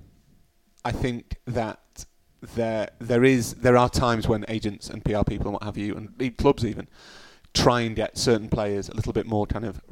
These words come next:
front-facing because they, they want to, I don't know, to, to benefit from a good run of form, or they want a bit of positive pu-, publicity, or because the player wants to build their brand. But I think that the individual awards are so,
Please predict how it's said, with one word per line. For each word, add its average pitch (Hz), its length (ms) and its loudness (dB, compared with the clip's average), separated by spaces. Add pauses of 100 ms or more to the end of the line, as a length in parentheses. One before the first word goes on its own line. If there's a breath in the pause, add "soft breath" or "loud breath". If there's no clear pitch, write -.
front-facing 107 880 -2 (100)
because - 220 0
they, - 140 -8
they 107 220 -4
want 104 320 -2
to, 104 420 0 (920 soft breath)
I - 40 -2
don't 107 180 -2
know, 95 80 -2
to, 107 360 -2 (100)
to 127 120 -2
benefit 117 380 2
from 110 120 -2
a - 20 -4
good 117 160 2
run 107 80 -2
of 104 80 -2
form, 143 380 6
or 107 80 2
they 107 80 2
want 104 140 0
a - 40 -4
bit - 100 -2
of - 80 -10
positive 104 380 0 (200)
pu-, - 80 4
publicity, - 640 2
or 104 120 4
because 107 260 -2
the - 80 -4
player 113 320 2
wants 104 540 -2 (180)
to 107 180 2
build 110 400 2
their 104 180 0
brand. 98 500 -2
But - 100 -4
I 104 40 0
think 123 260 -2
that 117 80 0
the 113 100 0
individual 110 360 0
awards 104 300 2
are 101 40 -2
so, 104 640 2